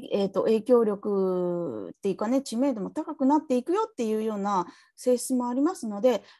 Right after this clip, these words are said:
まさにこの発信の量が少ない人ほどこういうことを言いがちで、えー、実際に自分が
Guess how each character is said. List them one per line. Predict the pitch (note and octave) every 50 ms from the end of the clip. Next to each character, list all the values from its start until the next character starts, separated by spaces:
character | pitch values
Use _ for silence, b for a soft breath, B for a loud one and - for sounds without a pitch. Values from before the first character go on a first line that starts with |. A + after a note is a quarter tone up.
| b -
ま | D#4 A#4 B4+
さ | G#4+ D#4
に | B3+ B3+
こ | A#3+ A#3+ A3
の | G#3+
発 | G#3+ A#3 A#3+ C4 C4+ -
信 | - - B4 B4+ C5 C5 C5 C#5 C#5 B4+
の | F4
量 | A#3
が | G#3+ A3
少 | - - B3 - - F4+ G#4 A#4 A#4 G#4+
な | G4
い | F4
人 | E4+ E4+ - E4+ D#4+
ほ | E4+ F#4
ど | E4 D#4+ C#4
こ | - - C#4+ C#4+
う | C#4+ C#4+
い | C#4
う | C#4
こ | C#4 D4 C4+
と | - A3+ G3
を |
言 | F#3+ G3 A3+ A#3+ A#3+
い | B3+
が | A#3+ B3 A#3+
ち | - - A3+
で、 | A3 C#4 C#4 B3 F#3+ b b b b _ _
え | - A3 G#3 G3+ G3 F#3+ F#3 F3 F3 E3+ E3+
ー、 | E3+
実 | E3+ G3 G#3+ - - C4 B3
際 | B3 C4+
に | D#4 D#4
自 | G#3 G3+ G3+
分 | G3 A#3 A3+ A3+ B3
が | D4 D#4+ C4+ G#3+ b